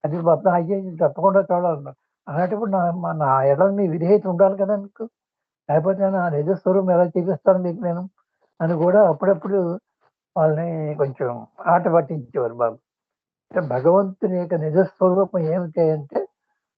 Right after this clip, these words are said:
జ్యోతి స్వరూపం. చూడండి, మన భక్త ప్రహ్లాద స్వరూ-, సినిమాలోని రోజారామని ప్రహ్లాద్ దొరికింది చేస్తారు, "ఓ జ్యోతి స్వరూప" అని చెప్పేసి పాట కూడా ఉంటుంది.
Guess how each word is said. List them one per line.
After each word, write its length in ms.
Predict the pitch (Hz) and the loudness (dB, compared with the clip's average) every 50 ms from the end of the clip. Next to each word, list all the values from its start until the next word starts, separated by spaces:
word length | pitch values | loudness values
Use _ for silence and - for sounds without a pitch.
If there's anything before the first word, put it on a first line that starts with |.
| _ _ - | _ _ -2
జ్యోతి 380 | 165 175 175 180 170 175 185 147 | 0 2 2 0 0 0 -2 -2
స్వరూపం. 600 | - _ - 156 151 160 151 - - - 135 120 - | -2 _ -2 -2 0 0 -2 -4 -6 -10 -10 -2 2
చూడండి, 220 | 175 180 175 185 185 | 2 2 4 2 0
మన 500 | 165 156 170 156 139 127 120 113 113 117 - _ _ - 165 - _ _ _ - | 0 -2 -2 -2 -2 0 0 -2 -4 -6 -10 _ _ -20 -20 -20 _ _ _ -4
భక్త 260 | 151 160 - - - | -2 -2 0 0 -2
ప్రహ్లాద 640 | 180 - - 180 156 139 180 175 185 180 170 175 165 | -2 0 0 0 2 2 4 4 4 4 4 2 -2
స్వరూ-, 840 | - - 165 156 160 156 151 143 143 143 135 135 131 131 127 123 120 | -2 -2 0 0 2 2 2 2 2 0 0 -2 -2 -4 -4 -4 -6
సినిమాలోని 840 | - - 175 170 180 180 185 180 175 175 170 165 151 143 147 151 156 - _ _ _ _ _ - | -2 0 2 2 4 4 2 2 2 0 -2 -4 -4 -6 -10 -12 -12 -14 _ _ _ _ _ -6
రోజారామని 880 | 165 170 165 180 175 170 165 165 156 156 151 151 147 147 143 143 139 | -4 0 2 2 2 4 2 0 -2 -4 -6 -8 -8 -10 -10 -12 -12
ప్రహ్లాద్ 440 | 131 - 147 139 143 160 160 160 151 | -4 0 0 2 2 2 0 0 0
దొరికింది 320 | 151 147 143 151 147 139 135 | -2 -6 -6 -8 -6 -6 -6
చేస్తారు, 1160 | 120 - _ _ _ _ _ _ _ _ _ _ _ _ _ _ _ _ _ _ _ _ - | -6 -6 _ _ _ _ _ _ _ _ _ _ _ _ _ _ _ _ _ _ _ _ 0
"ఓ 200 | 170 175 180 180 | 2 2 2 2
జ్యోతి 460 | 180 151 151 165 175 160 - - 175 | 0 0 0 0 0 0 -2 -4 -6
స్వరూప" 600 | - - _ - 233 175 170 165 170 160 156 - | -6 -8 _ -2 0 0 0 0 -2 0 2 4
అని 260 | 170 170 175 170 156 160 | 4 4 4 2 -2 -8
చెప్పేసి 340 | 151 - - 151 - 175 | -8 -8 -8 -6 -4 -4
పాట 320 | 135 - 175 156 170 165 - | -2 0 2 2 2 0 0
కూడా 220 | 143 160 151 156 | -2 -4 -2 -4
ఉంటుంది. 280 | 135 127 - 135 123 | -6 -8 -10 -16 -20